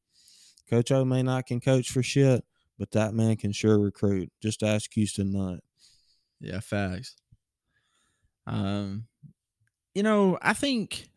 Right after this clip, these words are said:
Speaker 2: I really think there's only so far one coach in hot water.
Speaker 1: That's,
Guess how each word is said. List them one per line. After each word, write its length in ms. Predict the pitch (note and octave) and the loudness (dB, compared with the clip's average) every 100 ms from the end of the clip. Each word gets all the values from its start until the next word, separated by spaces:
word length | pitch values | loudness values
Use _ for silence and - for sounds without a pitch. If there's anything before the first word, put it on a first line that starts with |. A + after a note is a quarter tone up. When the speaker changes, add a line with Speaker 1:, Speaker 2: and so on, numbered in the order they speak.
| _ _ _ _ _ - - | _ _ _ _ _ -12 -2
Speaker 2:
I 80 | D#3 | 0
really 180 | F4+ | 2
think 140 | B3 D#3 | 2 4
there's 120 | B2+ | 6
only 300 | C3 A#2 A2 - | 4 4 0 -2
so 160 | - B2+ | 0 0
far 180 | B2+ A2+ | 0 0
one 240 | A#2+ A2+ | 2 0
coach 340 | - A2+ F#2 | 2 0 0
in 80 | G#2 | -4
hot 200 | A2+ G2+ | -2 -2
water. 300 | E2+ G2+ G2 - _ _ _ _ _ _ _ | -2 -2 -4 -8 _ _ _ _ _ _ _
Speaker 1:
That's, 600 | A#1+ F2+ - - - - | -20 -18 -16 -12 -10 -12